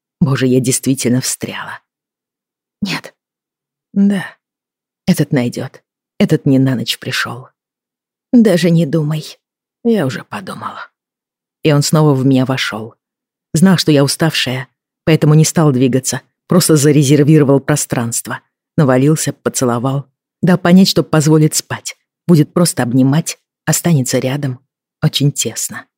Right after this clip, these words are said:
Не знаю, что опять сработало. Сил не было, а желание осталось. Я сбегу утром. Сбегу так далеко, как смогу. Но ещё не рассвет. "Хочу тебя".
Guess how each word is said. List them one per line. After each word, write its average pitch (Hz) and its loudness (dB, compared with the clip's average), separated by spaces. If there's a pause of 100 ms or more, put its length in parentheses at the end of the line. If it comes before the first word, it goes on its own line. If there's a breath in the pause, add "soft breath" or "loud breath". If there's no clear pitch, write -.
(500)
Не 196 4
знаю, 135 -2
что - -4
опять 127 -4
сработало. 131 -6 (380)
Сил 190 0
не 139 0
было, 143 -4 (280)
а 160 0
желание 135 0
осталось. - -8 (800)
Я 156 2
сбегу 131 -2
утром. 131 -8 (360)
Сбегу 156 4
так 143 0
далеко, 147 2
как 151 -4
смогу. 131 -4 (500)
Но 165 4
ещё 139 -2
не 127 0
рассвет. - -8 (920)
"Хочу - -6
тебя". - -10